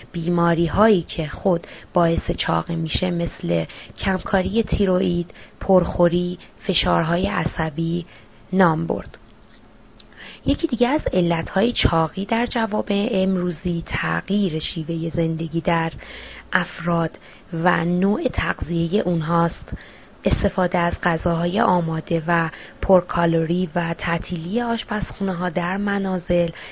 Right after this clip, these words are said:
از علتهای مهم چاقی افراد در جوامع امروزی هست که نتیجهش دریافت کالری بالا و ابتلا شدن به بیماری‌های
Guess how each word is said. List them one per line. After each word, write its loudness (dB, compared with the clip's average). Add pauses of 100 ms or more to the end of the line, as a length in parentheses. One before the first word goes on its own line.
(220)
از 2 (100)
علتهای 0
مهم 0
چاقی -2
افراد -2
در 2 (300)
جوامع 2
امروزی 0
هست -2 (120)
که 2 (380)
نتیجهش 0
دریافت 2
کالری 0
بالا 0 (460)
و 0 (120)
ابتلا 0
شدن -2
به 2
بیماری‌های 0